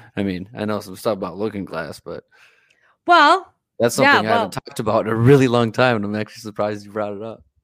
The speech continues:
Speaker 2: Well, because like I said, just, this is, like, his wheelhouse. He wanted to talk about it Monday. And I really, I had heard of it, and I had watched some videos on it,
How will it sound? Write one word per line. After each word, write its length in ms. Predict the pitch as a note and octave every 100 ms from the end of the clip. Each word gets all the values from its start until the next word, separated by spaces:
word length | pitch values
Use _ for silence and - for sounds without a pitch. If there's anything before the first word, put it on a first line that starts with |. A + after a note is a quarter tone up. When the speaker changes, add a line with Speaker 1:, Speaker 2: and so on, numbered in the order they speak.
| _ _ _ -
Speaker 2:
Well, 220 | F4 E4+
because 280 | F4 E4+ C#4
like 120 | C#4+
I 80 | C#4+
said, 240 | C#4 D#4+
just, 220 | G3 A#3+ B3+ A3
this 160 | B3
is, 100 | G#3+
like, 160 | A3+ A3
his 200 | A3 G#3+
wheelhouse. 380 | G3 F3+ F3 -
He 80 |
wanted 240 | G3 G3 F3+
to 80 | F3+
talk 200 | F#3+ F3+
about 160 | E3+
it 60 | D#3+
Monday. 320 | F3+ B3 D#3+
And 80 | -
I 120 | F#3+
really, 360 | B3+ D#4+ D#4+ C4+
I 140 | G#3
had 120 | A#3+
heard 280 | G#3 G#3 C#4
of 240 | C#4 C4 C4
it, 200 | E4+ -
and 160 | G#3+ G#3+
I 140 | G3
had 140 | G3+
watched 240 | F#3 G#3 G3+
some 280 | - G3 G#3+
videos 380 | A3 A3 G#3
on 140 | G3+ G#3
it, 160 | A#3+